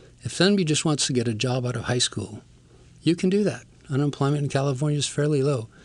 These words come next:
and you'll probably be doing that job for a long time. Um, but those that wanna invest the time to go and get a degree, and this could even be an associate's degree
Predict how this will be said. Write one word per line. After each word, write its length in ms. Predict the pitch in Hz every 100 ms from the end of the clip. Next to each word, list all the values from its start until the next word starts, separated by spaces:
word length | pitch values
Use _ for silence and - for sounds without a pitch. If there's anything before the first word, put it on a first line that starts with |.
| - - - 120
and 140 | 117
you'll 80 | 127
probably 400 | - 123 131 135
be 80 | 123
doing 240 | 139 135
that 140 | 127
job 280 | 123 135 135
for 140 | - 117
a 20 |
long 300 | 120 120 123
time. 500 | - 123 104 143 - - - - - - - -
Um, 440 | 120 110 110 113 - - - -
but 200 | 139 117
those 260 | 135 135 -
that 160 | 143
wanna 360 | 127 131 117 123
invest 440 | 135 113 120 131 -
the 80 | 123
time 480 | - 131 123 123 117
to 100 | -
go 180 | 123 123
and 80 | 120
get 160 | 135
a 80 | 127
degree, 320 | 117 123 139
and 80 | 147
this 120 | 202 -
could 140 | 175
even 180 | 156 135
be 120 | 127
an 80 | 113
associate's 560 | 113 151 147 160 147
degree 440 | - 139 131 139